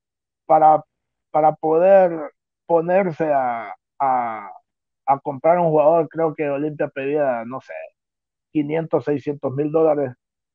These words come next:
por la compra. Mira que, bueno, ese momento de,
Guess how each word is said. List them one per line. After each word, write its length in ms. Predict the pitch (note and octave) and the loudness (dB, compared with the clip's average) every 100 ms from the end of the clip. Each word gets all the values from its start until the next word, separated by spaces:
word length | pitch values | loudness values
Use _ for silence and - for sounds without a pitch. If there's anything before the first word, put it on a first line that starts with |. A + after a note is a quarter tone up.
| _ _ _ _ _ - | _ _ _ _ _ -8
por 180 | C#3 C3+ | -6 -2
la 260 | B2 A#2 - | -2 -2 2
compra. 500 | F3 F#3+ E3 D#3+ D#3 _ _ _ _ | 2 2 -2 -4 -6 _ _ _ _
Mira 220 | D3+ F#3+ G3+ | -6 -6 -4
que, 320 | G3+ F#3 D#3+ | -4 -2 -2
bueno, 280 | F#3+ D#3 C#3 | -2 -2 -2
ese 180 | F3 G3 | 0 2
momento 580 | G#3 G#3 A3+ G3 F#3+ | 2 0 -2 -2 2
de, 280 | E3+ D3+ B2+ | 2 2 -4